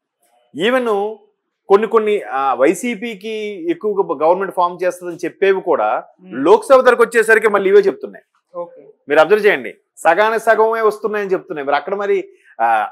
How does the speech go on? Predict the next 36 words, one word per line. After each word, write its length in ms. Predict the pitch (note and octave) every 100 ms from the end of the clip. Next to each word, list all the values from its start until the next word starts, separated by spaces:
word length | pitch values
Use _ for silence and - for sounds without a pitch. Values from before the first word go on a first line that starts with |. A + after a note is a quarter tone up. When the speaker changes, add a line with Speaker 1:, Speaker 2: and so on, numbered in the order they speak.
| - G#2
Speaker 1:
అసెంబ్లీ 340 | - F3 A3+
ఫుల్గా 440 | G#3 G#3+ A3 A3 G#3+
వచ్చేసి 600 | G#3 A3+ G3+ A3+ G#3+ G3 _ _
నైంటీ 440 | C#3 F#3 F#3+ G#3+
ప్లస్, 380 | G#3 F#3 F#3 A3 F3
హండ్రెడ్ 260 | F3+ F3+
ప్లస్ 220 | F#3 F#3
వచ్చి 260 | G#3 - F#3+
గవర్నమెంట్ 300 | E3+ F#3 G3
ఫామ్ 240 | F#3 F#3 F#3+
చేస్తుంది 280 | F#3+ F#3 F#3
అన్నప్పుడు, 520 | F3 F#3 E3 B2 D#3 _ _
మరి 120 | G3 E3
లోక్సభ 400 | F#3+ G#3 B3 A3+
కూడా 200 | A#3+ A#3+
దగ్గర 200 | A3 G3+
దగ్గర 180 | A3
పదిహేను 400 | A3 F#3+ F#3+ G#3+
నుంచి 200 | G#3 G#3
పదిహేడు 320 | G3+ F#3 G3 G3
వరకు 180 | G#3
రావాలిగా. 500 | G3 F#3+ G3+ G3+ G#3 G#3 _ F3
Speaker 2:
అవును. 200 | D#3+ D3
Speaker 1:
మరి 140 | E3
అక్కడ 200 | F3 G3
ఎందుకు 200 | G#3+ G#3
పది, 220 | G3+ F3+
పన్నెండే 340 | G3+ G3+ G3+ G3+
చెప్తున్నారు? 720 | F#3+ G3 G3 G3 G3 G3+ G3+ _ _ _ _ _ _
అంటే 560 | G#2+ B2+ G3 C#4 F#4+ - _ _ _ _ _
అదేనా 380 | - C3 F3+ G#3+
అబద్ధం 300 | G#3+ G#3+ G#3+
అవ్వాలి, 320 | A3 A3 A#3
ఇదేనా 260 | A#3+ A3+ G#3
అబద్ధం 300 | D#3 C#3 A#2+
అవ్వాలి? 300 | F#2+ E2+ -